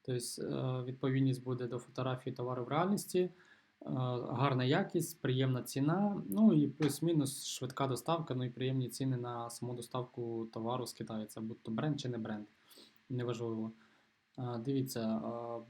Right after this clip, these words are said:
бага-, багато новачків стикаються з такою проблемою, що не знає, як замовити, де замовити, тому що багато людей замовляють на Аліекспресі.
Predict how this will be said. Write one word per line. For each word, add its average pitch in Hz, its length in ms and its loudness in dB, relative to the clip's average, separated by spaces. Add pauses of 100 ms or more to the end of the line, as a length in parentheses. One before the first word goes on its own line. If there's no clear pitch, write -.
(100)
бага-, 139 360 2
багато 147 380 0
новачків 139 480 0
стикаються 135 500 -2
з - 40 -12
такою 131 320 -4
проблемою, 139 460 2
що 123 800 -2 (580)
не 139 140 0
знає, 135 280 2
як 123 140 -2
замовити, 170 760 2 (840)
де 165 240 4
замовити, 160 460 4
тому 131 240 0
що 131 160 -6
багато 131 640 2
людей 123 300 2
замовляють 123 600 -2
на 123 140 0
Аліекспресі. 160 840 -2